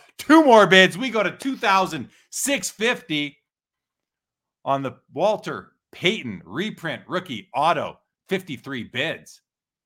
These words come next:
Yeah, eighteen seventy-five to twenty-six fifty, I believe. All right,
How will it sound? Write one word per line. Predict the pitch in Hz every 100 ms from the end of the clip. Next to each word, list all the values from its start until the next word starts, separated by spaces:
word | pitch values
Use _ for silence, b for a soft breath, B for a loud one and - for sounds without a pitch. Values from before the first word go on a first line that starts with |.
| _
Yeah, | 95 135
eighteen | 127 185 214 185
seventy-five | 214 202 190 185 196 190
to | 123
twenty-six | - 175 156 165 -
fifty, | 180 180 151
I | 123
believe. | 104 110 92 -
All | 185
right, | 156 95